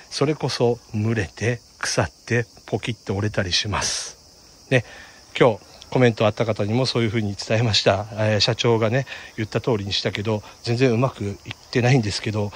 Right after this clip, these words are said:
なんでかなということだったんで、じゃあこういう風にしてませんかって言ったら、あ、ジョボジョボ水をあげましたという風にね、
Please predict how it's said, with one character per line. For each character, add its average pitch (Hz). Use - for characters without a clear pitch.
な 131
ん 147
で 139
か 110
な 110
と -
い 107
う -
こ 101
と 101
だ 98
っ -
た -
ん 98
で、 117
じ 120
ゃ -
あ -
こ -
う 127
い 135
う -
風 135
に 113
し -
て 117
ま 110
せ 113
ん 98
か 113
っ -
て -
言 -
っ -
た 120
ら、 -
あ、 120
ジ 113
ョ -
ボ 123
ジ 113
ョ 104
ボ 95
水 101
を 104
あ 98
げ 107
ま 143
し -
た 98
と -
い 107
う 107
風 117
に 98
ね、 107